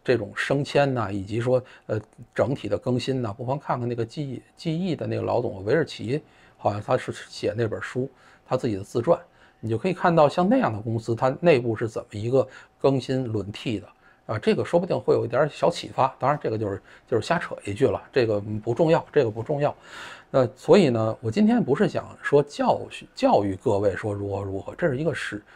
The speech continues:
我只是把自己经历，这些年经历的，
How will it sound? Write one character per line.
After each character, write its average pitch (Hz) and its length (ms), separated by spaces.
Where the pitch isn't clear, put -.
我 156 100
只 113 140
是 147 60
把 113 340
自 160 160
己 - 160
经 185 320
历， 127 260
这 156 120
些 165 100
年 139 240
经 175 240
历 135 180
的， 98 140